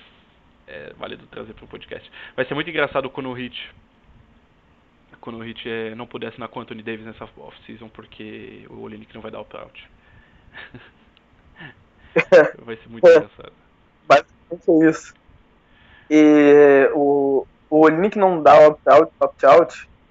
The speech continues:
Speaker 1: Vai ser coisa
Speaker 2: é,
Speaker 1: normal, né?
Speaker 2: não, não chega a ser ruim pro Miami, é, até mesmo porque a gente tá meio que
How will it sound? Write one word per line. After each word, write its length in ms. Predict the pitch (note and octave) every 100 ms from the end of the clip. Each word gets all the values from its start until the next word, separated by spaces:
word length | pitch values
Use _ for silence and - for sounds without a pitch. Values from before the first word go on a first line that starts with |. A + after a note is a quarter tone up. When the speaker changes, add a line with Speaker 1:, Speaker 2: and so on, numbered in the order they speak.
| _ _ _ _ _ -
Speaker 1:
Vai 100 | -
ser 100 | A#3
coisa 160 | A4+ F3+
Speaker 2:
é, 360 | E3+ D#3+ D#3 D#3 D3+ C#3
Speaker 1:
normal, 80 |
né? 160 | C#3+ D3+
Speaker 2:
não, 220 | D#3+ G#3+ F#4+ G#4+ G4+ _ _ _ _ _ _ _ A3+ -
não 160 | G3+ E4+
chega 200 | F#4+ F#4+
a 20 |
ser 100 | -
ruim 400 | B3 G#3+ B3+ B3 - _ _ _
pro 140 | - F3
Miami, 640 | D#3 D3 D3+ A#3+ E3+ C3+ _ _ _ _ _ -
é, 400 | E3 D#3+ E3 D3
até 160 | E3+ A3
mesmo 160 | B3
porque 240 | A#3+ A3+ A#3+
a 40 |
gente 200 | B3+ B3+
tá 500 | B3+ A3 A#3+ B3 A3 A3
meio 160 | A#3+
que 760 | - B3 A#3+ A#3 A3 G3 E3+